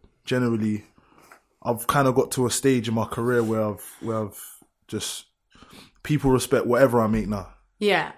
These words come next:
Speaker 2: I think, so kind of where I was going with that was that you're still very much that grassroots.
Speaker 1: Yeah,
Speaker 2: You know,
Speaker 1: yeah, yeah,
Speaker 2: you are
Speaker 1: exactly.
Speaker 2: true to yourself in your music, what you're about, what you do,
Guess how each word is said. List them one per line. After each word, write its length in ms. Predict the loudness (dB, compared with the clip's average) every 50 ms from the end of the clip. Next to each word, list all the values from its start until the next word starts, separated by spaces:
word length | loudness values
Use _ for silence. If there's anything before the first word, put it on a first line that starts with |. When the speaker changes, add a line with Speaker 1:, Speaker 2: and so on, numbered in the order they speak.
| _ -4
Speaker 2:
I 120 | -2 0
think, 360 | 2 2 2 2 0 -4 -10 -14 -20 -20 -20 _ _ _ _ _ _ _ _ _ _ _ _
so 400 | -8 0 4 4 6 6 4 2 -2
kind 300 | -2 0 2 2 2 2
of 120 | -2 0
where 260 | 4 4 6 8 8
I 40 | 6
was 140 | 4 2 0
going 320 | 2 4 4 4 4 4 2
with 140 | 0 -2 -2
that 180 | -4 -6 -4
was 140 | -6 -8 -6
that 180 | -6 -6 -6 -6
you're 160 | -6 -6 -6
still 420 | -6 -8 -6 -4 -2 -2 -2 -2
very 260 | -2 0 0 2 2 2
much 280 | 0 -2 -4 -6 -6
that 240 | -6 -6 -6 -6 -8
grassroots. 880 | -6 -4 -2 -2 -2 -4 -6 -8 -10 -8 -6 -6 -6 -6 -8 -12 -10 -4
Speaker 1:
Yeah, 260 | 2 6 8 8 10 8
Speaker 2:
You 100 | 8 6
know, 80 | 6
Speaker 1:
yeah, 80 | 6 6
yeah, 180 | 6 6 6 6
Speaker 2:
you 80 | 6
are 140 | 6 4 4
Speaker 1:
exactly. 240 | 2 2 0 0 0
Speaker 2:
true 80 | 0 -2
to 140 | -4 -6
yourself 400 | -6 -6 -4 -2 -2 -2 -2 -4
in 80 | -4 -4
your 100 | -2 0
music, 560 | 0 0 0 0 0 -2 0 0 0 -2 -2 -6
what 120 | -10 -10 -8
you're 120 | -8 -8 -8
about, 460 | -4 0 2 4 4 4 2 0 -6
what 120 | -12 -14
you 220 | -12 -12 -12 -10 -4
do, 500 | 0 2 4 4 4 4 2 -2 -4